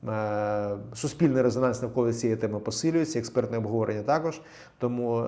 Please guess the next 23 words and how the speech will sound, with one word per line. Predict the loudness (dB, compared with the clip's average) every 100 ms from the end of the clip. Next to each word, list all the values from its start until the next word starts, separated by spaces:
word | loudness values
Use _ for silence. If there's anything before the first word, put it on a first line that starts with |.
| -4
це | -4 -2
має, | 0 2 2 2 0
е, | 0 -2 -2 -2 -4 -4 -6
вплинути | -6 4 6 6 2 0
на | 0 0 0
відповідні | 0 0 0 2 0 -2 -4 -4 -10 -8 6
органи | 8 8 6 0 0
влади, | 4 4 4 0
які | 0 -2
мають | -2
сформувати | -4 -6 -4 0 0 0
відповідним | -6 -6 -6 -6 -6 -8
чином | -8 -6 -10 -14 -20 -16
державну | -8 -2 0 -2 -4
політику. | -4 -6 -8 -12 -4
Які | -2 4 6
ваші | 6 6
коментарі | 0 2 2 2 4
або | 4
запитання, | 2 0 2 2 2
ви | -2
можете | -2 -6 -4 -2
озвучити | -2 -4 -6 -6 -4